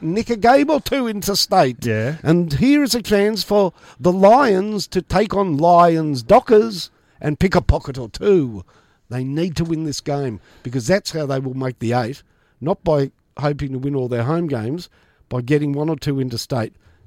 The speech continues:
Speaker 1: And surely the Dockers are gettable. You saw them last week.
Speaker 2: They were terrible.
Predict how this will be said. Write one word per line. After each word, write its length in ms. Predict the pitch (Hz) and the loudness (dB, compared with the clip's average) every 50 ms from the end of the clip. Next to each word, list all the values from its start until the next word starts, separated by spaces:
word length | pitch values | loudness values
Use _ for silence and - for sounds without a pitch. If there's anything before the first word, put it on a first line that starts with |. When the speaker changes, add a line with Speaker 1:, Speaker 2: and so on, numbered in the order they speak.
| _ _ - | _ _ -6
Speaker 1:
And 160 | 156 165 151 | -6 -6 -6
surely 320 | - - 220 220 208 165 | -4 -2 -2 0 0 -2
the 120 | 123 113 110 | -4 -4 -4
Dockers 320 | 127 127 113 - 117 92 | -4 -4 -4 -6 -8 -10
are 60 | 104 | -8
gettable. 420 | 98 110 117 113 113 101 98 98 107 | -4 -2 -2 -2 -2 -4 -6 -8 -8
You 120 | 147 170 | -8 -8
saw 240 | - - 107 95 95 | -8 -6 -6 -6 -8
them 220 | 95 - 104 101 | -8 -8 -10 -8
last 260 | 98 98 98 95 - - | -8 -8 -8 -10 -10 -12
week. 240 | 107 120 - - | -12 -14 -12 -4
Speaker 2:
They 80 | - 139 | -2 0
were 80 | 135 131 | 0 0
terrible. 580 | - - 117 120 143 180 180 - - - _ | 0 -2 0 0 0 0 -2 -6 -12 -18 _